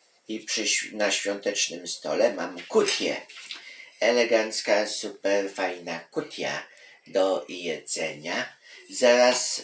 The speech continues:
skosztuję, jak ta kutia smakuje. Kutia, wiadomo, jest z maku i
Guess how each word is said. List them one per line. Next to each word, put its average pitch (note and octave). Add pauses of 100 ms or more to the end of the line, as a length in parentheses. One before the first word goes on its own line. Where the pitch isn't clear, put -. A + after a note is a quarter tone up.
skosztuję, B2+ (380)
jak C3+
ta B2+ (340)
kutia C3
smakuje. A#2
Kutia, C#3+
wiadomo, G#2 (920)
jest G#2
z E2+
maku A#2+ (840)
i G2